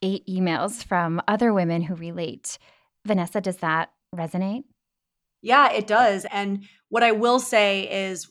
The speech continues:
Speaker 2: right now in this moment, when John and I do have sex, because I feel like I have gotten to a place, or I'm working towards getting to a place where I speak up, communicate my needs,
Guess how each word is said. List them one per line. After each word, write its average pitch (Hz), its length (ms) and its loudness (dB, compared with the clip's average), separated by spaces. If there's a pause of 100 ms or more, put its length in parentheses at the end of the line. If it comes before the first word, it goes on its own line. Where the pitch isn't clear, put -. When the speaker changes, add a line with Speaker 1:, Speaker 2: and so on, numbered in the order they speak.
Speaker 2:
right 214 320 -2
now 196 240 2
in 196 120 -4
this 190 220 -10
moment, 190 680 -4
when 247 420 6
John 226 240 6
and 214 100 0
I 196 120 2
do 262 280 -2
have 202 260 -2
sex, 180 440 -6
because 240 500 2
I 196 180 2
feel 196 220 4
like 196 160 6
I 190 80 2
have 190 540 2
gotten 196 340 4
to 196 140 -4
a 190 40 -2
place, 190 300 -4
or 190 60 0
I'm 185 180 -2
working 220 340 2
towards 180 300 -10
getting 180 220 -8
to 180 100 -12
a 180 60 -8
place 180 340 -10
where 185 200 -4
I 185 420 -2 (680)
speak 247 340 -2
up, 190 240 -2
communicate 202 480 -2
my 196 140 -2
needs, 185 420 -4